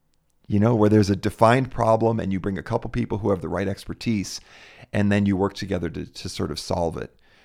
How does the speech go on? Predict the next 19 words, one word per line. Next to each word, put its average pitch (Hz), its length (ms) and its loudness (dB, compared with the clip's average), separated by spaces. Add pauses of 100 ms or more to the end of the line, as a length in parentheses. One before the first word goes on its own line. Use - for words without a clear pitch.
(120)
So - 160 -2
I 131 80 6
would 156 140 0
say 139 140 0
actually 110 320 0
the 98 60 0
majority 113 800 0
of 90 340 0
the 82 380 -2 (320)
kind 95 160 0
of 85 80 -4
quote 101 200 0
unquote 92 360 -4
meetings 101 500 0
that 85 160 0
we 80 120 -4
have 85 400 -4
are 92 120 -2
more 127 560 2